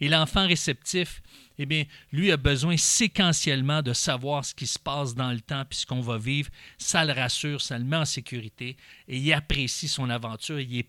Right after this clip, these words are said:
préparé à ce qui s'en vient. Alors, euh, je vous invite à réécouter cette bande et lors de notre prochaine émission,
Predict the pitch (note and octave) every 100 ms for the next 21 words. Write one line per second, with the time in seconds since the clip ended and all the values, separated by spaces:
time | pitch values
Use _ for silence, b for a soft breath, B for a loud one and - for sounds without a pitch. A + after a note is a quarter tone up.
0 | - E3+ G3 D#3+ D3 B2 C3 A#2 b _
1 | A#2 - - - B2 A2 G2 F#2+ - B
2 | B B B - E3+ G3+ G3+ F#3+ F#3 D#3+
3 | E3+ C4 C#4 B3+ D4 G#3 G3 A3 - -
4 | A3+ G#3+ E3+ D3+ C4 A3+ A#3 G3+ b b
5 | b b C3+ C#4+ C4 A3+ G3+ - G3 -
6 | G3 F3+ E3 - G3+ G#2+